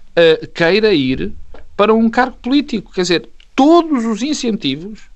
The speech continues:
estão errados, to-, ou tem de facto um amor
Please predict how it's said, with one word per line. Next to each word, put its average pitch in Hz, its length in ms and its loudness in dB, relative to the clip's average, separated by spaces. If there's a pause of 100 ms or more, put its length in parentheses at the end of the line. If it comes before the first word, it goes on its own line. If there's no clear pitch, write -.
(260)
estão - 260 -4
errados, 269 500 0
to-, 294 240 -4
ou 185 300 4
tem 254 280 0
de 220 80 -6
facto 190 340 -4
um 196 120 2
amor 175 480 2